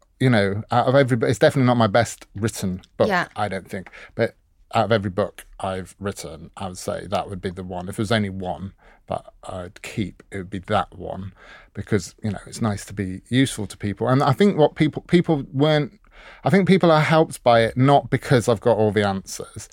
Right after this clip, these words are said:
Speaker 2: Yes.
Speaker 1: They're helped by it because they feel less alone in what is a very lonely and alienating experience.
Speaker 2: Very true, but also something I was discussing with someone this morning as I was talking about you, which I have been talking about you for a few days now because that seems to happen when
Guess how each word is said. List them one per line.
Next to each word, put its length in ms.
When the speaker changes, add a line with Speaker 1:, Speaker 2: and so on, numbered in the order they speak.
Speaker 2:
Yes. 180
Speaker 1:
They're 80
helped 420
by 180
it 120
because 380
they 420
feel 760
less 380
alone 380
in 220
what 200
is 280
a 20
very 320
lonely 520
and 140
alienating 600
experience. 520
Speaker 2:
Very 220
true, 220
but 180
also 480
something 400
I 100
was 120
discussing 540
with 120
someone 240
this 200
morning 360
as 140
I 60
was 140
talking 440
about 260
you, 140
which 180
I 40
have 160
been 120
talking 280
about 200
you 80
for 120
a 40
few 160
days 300
now 160
because 220
that 160
seems 200
to 80
happen 400
when 260